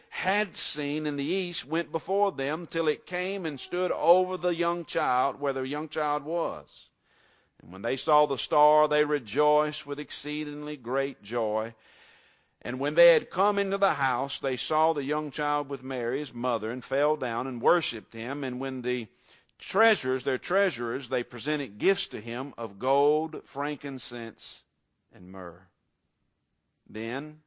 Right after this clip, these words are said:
being divinely warned in a dream that, th-, that they should not return to Herod, they departed for their own country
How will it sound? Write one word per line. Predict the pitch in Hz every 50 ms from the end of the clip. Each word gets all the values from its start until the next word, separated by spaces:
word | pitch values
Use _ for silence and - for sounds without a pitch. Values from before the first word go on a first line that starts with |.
| _ _ _ _ _ _ _ _
being | 117 127 127 127
divinely | 123 107 131 143 151 160 170 165 165
warned | 156 165 170 175 180 180 180
in | 185 185
a | 185 170
dream | 135 123 135 135 123 117 113 110 113 120 123 117 _ _ _ _ _ _ _ _
that, | 85 87 - _
th-, | 110 104 95 _ _ _
that | - 107 113 113 - -
they | 139 151 156 147
should | 127 - - 131 123
not | 123 135 135 135 127
return | 120 123 113 - 139 143 143 151 156
to | 160 143
Herod, | 131 131 117 104 95 95 98 104 - _ _
they | - 113 107 101
departed | 90 98 - - - 139 139 139 139 139 135 - _ _ _ _ _ _ _ _ _ _
for | 113 107
their | 92 98 95 -
own | - 113 120 120 127 127 117
country | - - 120 107 92 - - - 87 87 85 82